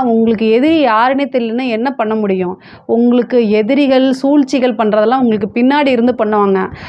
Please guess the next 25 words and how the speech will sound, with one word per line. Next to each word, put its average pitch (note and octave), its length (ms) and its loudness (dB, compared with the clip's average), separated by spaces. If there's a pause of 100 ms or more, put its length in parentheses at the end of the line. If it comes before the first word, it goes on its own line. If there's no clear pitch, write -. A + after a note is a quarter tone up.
(140)
அதனாலேயே B3 760 2
உங்களுடைய A3 540 2
து-, A3+ 220 -6
நிறைய G#3+ 380 2
விஷயங்கள் A#3+ 400 0
வந்து G3+ 200 0 (160)
ரொம்ப A3+ 260 0
பேடா G#3 400 0
சந்திப்பீங்க. G3+ 520 -6 (500)
அதே A3+ 240 0
மாதிரி B3 220 2
நிறைய A#3 340 0
நம்பிக்கை A#3 460 0
துரோகங்களுக்கும் A3 640 0
உங்களுக்கு G3+ 320 0
வந்து G3+ 320 2
நிறையா G3 360 0
நடக்கும். G3 480 -2 (380)
விருச்சக B3 380 0
ராசிக்கு A3 540 0
வந்து G#3+ 460 0
நிறைய G#3 380 0
நம்பிக்கை G#3 400 0
துரோகமும் G3+ 520 0
நடக்கும். G3 440 0